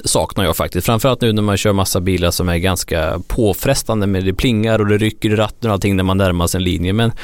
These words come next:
den här Citroën C sex jag hade för jättelänge sedan, det bara vibrerade stolen på den sida som man var på väg att passera,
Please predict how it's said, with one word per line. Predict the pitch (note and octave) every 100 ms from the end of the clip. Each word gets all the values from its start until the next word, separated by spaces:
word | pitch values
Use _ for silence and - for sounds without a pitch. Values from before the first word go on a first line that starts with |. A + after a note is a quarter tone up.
| - - - - -
den | -
här | A#2+
Citroën | A2+ C3+ C3 B2 A#2+
C | - B2
sex | G#2 D#3 -
jag | D3+
hade | C3 G#2
för | F#2+
jättelänge | G#2 - F#2 F2+ E2
sedan, | F#2
det | F2+
bara | A2+ C#3
vibrerade | A#2+ B2+ G#2+ G#2 G#2+ A#2+
stolen | - B2+ F#3+ C#3
på | G2+
den | G2+ F#2+
sida | - F#2+ D#2 F#2+
som | G#2
man | F#2
var | F2+
på | G#2
väg | F#2 -
att | -
passera, | G2 - E2